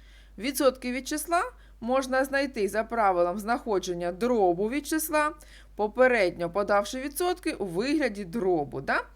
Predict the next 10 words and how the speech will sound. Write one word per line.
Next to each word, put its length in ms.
Або 340
звичайного, 880
або 320
десяткового. 760
Ми 140
множимо 640
або 440
на 100
десятковий 600
дріб, 320